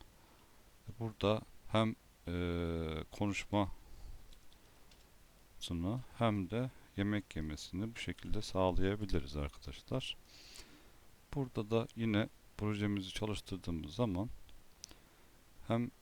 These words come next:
e, konuşmasını sağladık hem de yemek yemesini sağladık burada.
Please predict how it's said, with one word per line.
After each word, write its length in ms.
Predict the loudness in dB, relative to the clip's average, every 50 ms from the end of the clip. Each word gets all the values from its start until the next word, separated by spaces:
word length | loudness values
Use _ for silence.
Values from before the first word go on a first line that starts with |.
| -20 -20 -20 -4 0
e, 340 | 2 2 4 4 2 2 0 -2
konuşmasını 640 | 0 0 0 2 0 -2 -4 -6 -6 -2 -2 -2 -2 0
sağladık 520 | 0 2 2 2 2 -2 -4 -6 -8 -4 -2
hem 200 | -2 0 0 -2
de 60 | -2
yemek 380 | 0 0 2 2 0 -2 -2 -2
yemesini 420 | -2 -2 -2 -4 -6 -6 -6 -6
sağladık 440 | -2 2 4 4 4 2 0 -4 -10 -12 -12 -12
burada. 280 | -12 -8 -4 -4 -4